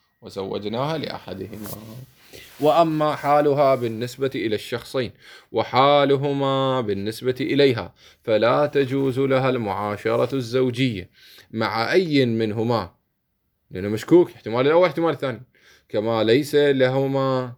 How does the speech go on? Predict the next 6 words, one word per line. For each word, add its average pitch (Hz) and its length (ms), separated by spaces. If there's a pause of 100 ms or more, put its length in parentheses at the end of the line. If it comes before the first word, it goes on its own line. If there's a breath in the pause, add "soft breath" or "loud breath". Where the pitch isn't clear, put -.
(460 soft breath)
مطالبتها 123 1000
بذلك 131 560 (400)
ما 104 240
دام 139 320
الاشتباه 120 640
موجودا. 143 500